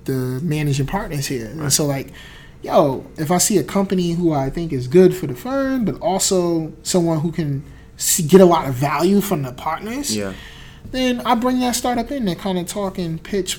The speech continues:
Speaker 1: to the investors here. And so, um, you know, my time is just kinda spent, you know, doing a lot of those things. But lately, the majority of my time is really building up this new company,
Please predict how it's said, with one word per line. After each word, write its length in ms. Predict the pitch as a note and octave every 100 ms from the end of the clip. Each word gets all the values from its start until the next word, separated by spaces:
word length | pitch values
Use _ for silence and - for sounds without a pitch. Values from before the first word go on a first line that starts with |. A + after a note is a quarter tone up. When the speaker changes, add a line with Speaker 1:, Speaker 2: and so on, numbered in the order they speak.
| F3
Speaker 1:
to 120 | - F3+
the 160 | D#3+
investors 520 | D#3 D#3 G#3+ - C#3
here. 260 | D3+ D3 A#1
And 120 | D3+ -
so, 500 | D#3+ D3+ D3 C#3 C#3 - - - - -
um, 720 | D3 D3+ D3+ D3 C#3+ C#3 C3+ - - - - -
you 140 | D#3+
know, 80 | C#3
my 120 | C#3+
time 340 | - F3+ E3+
is 100 | D#3+
just 220 | D#3 C#3+ -
kinda 200 | D#3 C3+
spent, 360 | - E3+ C#3+ -
you 100 | E3
know, 100 | D3
doing 260 | D3 D#3+
a 40 | C#3
lot 240 | C#3 C#3+
of 60 | C3+
those 180 | D#3+ E3+
things. 220 | C#3 C3+
But 180 | C#3 C3+ - -
lately, 420 | C3 F#3 D#3 C#3
the 80 | C3
majority 480 | C3 C3 C#3+ D#3+ C3+
of 60 |
my 120 | C3+ C3+
time 340 | - B2+ B2+
is 160 | D#3 C3+
really 280 | C3+ C#3+
building 360 | C3 B2+ B2 A2+
up 120 | - - - -
this 240 | F#3 -
new 100 | C3+
company, 520 | B2 A#2+ D3 C#3+ B2